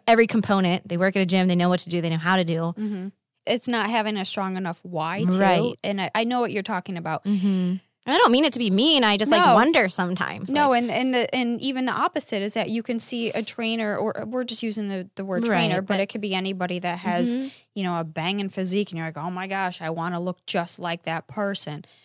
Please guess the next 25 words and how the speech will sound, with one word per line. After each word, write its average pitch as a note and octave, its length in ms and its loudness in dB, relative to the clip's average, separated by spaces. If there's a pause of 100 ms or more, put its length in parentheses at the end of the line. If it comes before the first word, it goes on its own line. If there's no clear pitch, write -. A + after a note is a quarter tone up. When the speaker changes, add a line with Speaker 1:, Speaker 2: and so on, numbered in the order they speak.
(160)
Speaker 2:
But A3 120 -2
you G#3 140 -2
have G#3 120 -2
no G#3 340 0
idea G#3 680 -2
what F#3 440 -4
they're F#3+ 240 -4
going F3+ 320 -4
through F3 200 -8
on E3 180 -6
the D#3 100 -8
inside. G#3 600 -4
Maybe E3+ 360 2
Speaker 1:
Right. F3 80 0
Speaker 2:
they G3 160 2
have F#3+ 480 -2 (320)
no G3 640 2
sense - 380 -4
of G3 100 -4
self-awareness. E3+ 680 -2
Maybe F3 280 -2
they, E3+ 280 0
they F3+ 200 -2
are E3+ 100 0
just F#3 220 -6